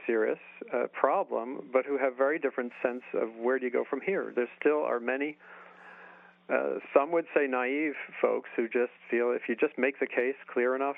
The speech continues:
to people that the long-term building risk here is unacceptable and we need to, um,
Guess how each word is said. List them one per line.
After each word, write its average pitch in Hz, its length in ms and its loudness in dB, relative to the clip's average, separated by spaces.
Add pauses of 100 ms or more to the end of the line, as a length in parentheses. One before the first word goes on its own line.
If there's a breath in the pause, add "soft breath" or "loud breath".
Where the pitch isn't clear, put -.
to 131 80 2
people 131 380 -2
that 120 180 -4
the 117 80 -2
long-term 117 580 -2
building 110 300 0
risk 113 200 0 (100)
here 110 280 0 (600 loud breath)
is - 100 -2
unacceptable 113 720 0
and 110 140 -4
we 113 80 0
need 113 260 -2
to, 110 260 0
um, 110 240 -4